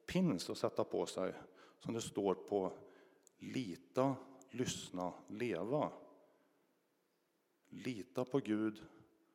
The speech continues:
lyssna på Jesus och leva med anden. Och jag satte på mig såna här, så jag har gått runt och,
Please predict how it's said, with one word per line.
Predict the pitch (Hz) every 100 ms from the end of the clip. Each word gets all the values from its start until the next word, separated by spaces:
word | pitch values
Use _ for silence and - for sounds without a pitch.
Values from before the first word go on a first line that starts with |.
| _ _ _ _ -
lyssna | 113 120 - 98 95
på | 104
Jesus | 107 90 - 87 82 - - - _ _ _ _ _
och | 101
leva | 95 117 87 80 92
med | 98
anden. | 113 87 101 147 90 - - - _ _ _ _ _ _ _ _ _ _ _ _ _
Och | 131
jag | 104
satte | 117 -
på | 185 139 101
mig | 139
såna | 160 180
här, | 151
så | 90 113
jag |
har | 139
gått | 165
runt | 131 131 131
och, | 123